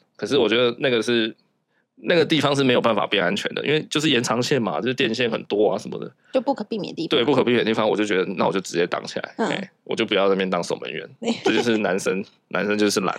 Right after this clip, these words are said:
Speaker 1: 好吗？
Speaker 2: 嗯。
Speaker 1: 我会去找方法啦，让自己育儿轻松一点。
Speaker 2: 嗯。
Speaker 1: 嘿，那女生在这部分就是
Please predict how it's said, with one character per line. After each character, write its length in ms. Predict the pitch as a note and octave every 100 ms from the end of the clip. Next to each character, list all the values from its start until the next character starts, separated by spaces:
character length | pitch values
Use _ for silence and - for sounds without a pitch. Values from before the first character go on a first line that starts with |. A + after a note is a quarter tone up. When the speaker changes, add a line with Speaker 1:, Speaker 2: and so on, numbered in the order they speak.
| -
Speaker 1:
好 140 | -
吗？ 160 | A#3 G3+
Speaker 2:
嗯。 580 | G#3 G3+ - - - C#4
Speaker 1:
我 60 | -
会 80 |
去 100 | E3
找 180 | E3 -
方 240 | - A2+ B2
法 220 | - -
啦， 200 | - -
让 180 | - B2
自 120 | A#2+
己 100 | A#2+
育 200 | - A#2
儿 100 | F2+
轻 220 | F2+ F#2+ F#2+
松 200 | D#2+ E2+
一 40 |
点。 160 | D#2+ -
Speaker 2:
嗯。 380 | - F#3+ G#3+ A3 -
Speaker 1:
嘿， 180 | - -
那 160 | B2+
女 220 | A#2+ F#2+ F#2+
生 160 | A#2+
在 120 | B2
这 80 | A#2+
部 160 | A2+ G#2+
分 220 | - G#2
就 100 | A2
是 300 | G#2+ A2 G#2